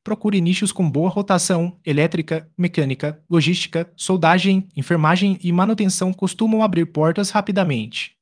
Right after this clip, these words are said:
Opte por programas com estágios, certificações reconhecidas e contato com empresas parceiras. A prática diária faz diferença. Laboratórios bem equipados e projetos reais ajudam a sair pronto para o ambiente de trabalho.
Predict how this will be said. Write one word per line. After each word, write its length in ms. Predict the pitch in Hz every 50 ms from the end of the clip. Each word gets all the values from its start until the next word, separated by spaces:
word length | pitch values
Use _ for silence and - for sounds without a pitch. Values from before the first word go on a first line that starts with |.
| _ _ _ _ -
Opte 240 | 147 156 - - -
por 140 | - 180
programas 500 | 165 - 196 185 180 185 202 196 202 190
com 200 | - - 190 185
estágios, 640 | 196 190 - - 156 147 143 139 131 147 147 - - _
certificações 840 | - - - 196 185 - - 240 - - 190 190 - 165 165 175 175
reconhecidas 760 | - 185 175 - 190 185 180 - - 175 175 170 170 156 - -
e 60 | -
contato 480 | 185 - 185 170 156 156 147 151 - 170
com 180 | - - 175 190
empresas 400 | 196 190 190 190 190 202 190 196
parceiras. 880 | - - 175 170 - - - 135 120 110 - 117 - - - - - _ _ _ _ _ _
A 80 | - 139
prática 420 | - 160 170 185 185 - - 185
diária 340 | 151 151 156 147 156 160 165
faz 220 | 156 - 160 151
diferença. 680 | - 156 170 - 208 175 175 175 180 170 - - - - - -
Laboratórios 640 | 143 151 160 190 214 208 202 - 196 196 208 208 180
bem 220 | 165 160 165 175 180
equipados 640 | 180 - 185 - - 170 170 175 170 180 170 - -
e 80 | - 190
projetos 540 | - - 196 160 160 170 180 180 226 202 -
reais 320 | 214 190 170 185 196 208
ajudam 300 | 220 196 208 190 196 202
a 40 | 196
sair 360 | 190 - - 196 165 170 185
pronto 360 | 180 - 165 175 185 185 208
para 220 | 190 - 175 156 151
o 60 | 143
ambiente 400 | 135 135 151 151 165 185 - 185
de 100 | 165 175
trabalho. 600 | - 185 180 143 143 139 123 110 110 - - 117